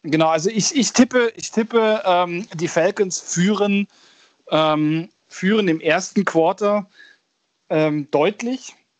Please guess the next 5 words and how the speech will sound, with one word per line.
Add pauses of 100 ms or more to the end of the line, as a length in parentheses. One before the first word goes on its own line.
(220)
und,
ähm, (2000)
Aaron
Rodgers (800)
dreht,